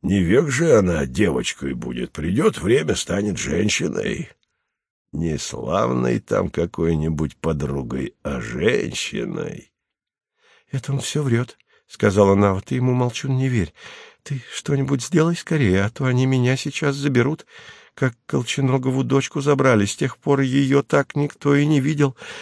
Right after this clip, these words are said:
Не хочу я к ним, я лучше этой славной подругой стану. Смотри, какие они все дикие да тощие, у них и есть-то, наверное, нечего». Атос беспомощно огляделся,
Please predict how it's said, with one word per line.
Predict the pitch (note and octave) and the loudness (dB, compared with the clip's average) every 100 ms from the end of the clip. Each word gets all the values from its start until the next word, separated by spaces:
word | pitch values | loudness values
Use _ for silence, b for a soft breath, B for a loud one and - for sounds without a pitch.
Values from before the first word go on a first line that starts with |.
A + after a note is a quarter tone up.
| B B | B B
Не | D#3+ | 2
хочу | - D#3 - | 2 -4 -2
я | D3 C3+ | 0 -2
к | - | -2
ним, | C#3 | 0
я | B2 C#3 | 2 2
лучше | D3 C#3+ E3 | 0 -2 2
этой | E3 D#3+ | 2 0
славной | C#3+ E3 D#3 D#3 | -2 2 2 2
подругой | D3+ D#3+ D3 C#3+ C3+ | 2 2 2 0 -2
стану. | - D3 A#2+ A2+ B B B | 2 4 4 2 B B B
Смотри, | - D3 C#3+ C#3+ | -2 -2 -2 -4
какие | - C#3 C#3+ | -4 0 4
они | C#3+ C#3 | 4 4
все | C3 - | 0 -2
дикие | D3 D#3 D3 D3+ | -2 -4 -4 -2
да | C#3 | -2
тощие, | D3 D#3 C#3 - C#3+ | 0 0 0 0 0
у | |
них | D3 D3+ - | 2 2 0
и | |
есть-то, | D#3+ D#3+ D3 - D3+ | 0 2 0 0 2
наверное, | D3+ D#3 D3+ E3 | 2 4 2 2
нечего». | D#3 D#3 D3+ - D#3+ D3+ b b b b b _ _ - | 4 2 2 0 -2 -4 b b b b b _ _ -4
Атос | F#2 - D3 A2 | -2 2 2 4
беспомощно | G#2+ A2+ - C3+ A#2 - B2 | 4 2 2 4 4 4 4
огляделся, | A#2 A#2 A#2 A2+ G#2+ F2 G2 | 4 4 4 4 4 4 -2